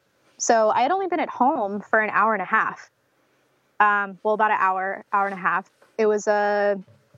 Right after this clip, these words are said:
thirty-minute drive to the hospital through base traffic at five <laughs> o'clock. Um, we get to the hospital, and I had him about an hour later.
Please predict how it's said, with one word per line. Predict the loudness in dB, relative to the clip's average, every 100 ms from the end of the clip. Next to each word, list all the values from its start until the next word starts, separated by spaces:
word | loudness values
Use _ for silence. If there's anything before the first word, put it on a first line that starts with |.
| _ -4
thirty-minute | 0 2 2 2
drive | 2 2 0 -4 -4
to | 0
the |
hospital | 2 0 -2 -2 -2 -2 -8 _ _ _ _ _ _ _
through | -2 0 -2 _
base | -4 -2 -2
traffic | 0 0 0 -2 -2
at | -6
five | -2 -2
<laughs> | -2
o'clock. | 0 2 2 -2 -14 -20 -20 -20 -20 -10 -4
Um, | -2 -2 -4 -4 -8 -10 _ _ _ -2
we | 0
get | 0 0
to |
the | 0
hospital, | 2 0 -2 -2 0 0 -2 -2
and | -2 0
I | -2
had | 0 0 0
him | 0 -2 0 0
about | 0 2 2
an | 2
hour | 0 2 2
later. | 2 0 -2